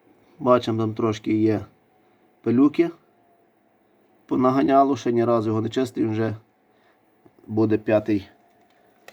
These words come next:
сезон працювати. І так, два канали, один і другий, подається на форсунки повітря,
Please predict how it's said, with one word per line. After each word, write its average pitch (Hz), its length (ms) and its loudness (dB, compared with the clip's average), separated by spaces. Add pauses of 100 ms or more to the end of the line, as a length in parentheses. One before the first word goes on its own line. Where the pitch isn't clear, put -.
(840)
сезон 120 500 4 (560)
працювати. 107 680 -2 (220)
І 123 80 -6
так, 113 380 0 (2500)
два 120 360 6
канали, 110 520 0
один 113 500 0
і 110 80 -10
другий, 104 360 -4
подається 107 760 -2 (220)
на 110 160 -4
форсунки 143 540 -2
повітря, 165 520 0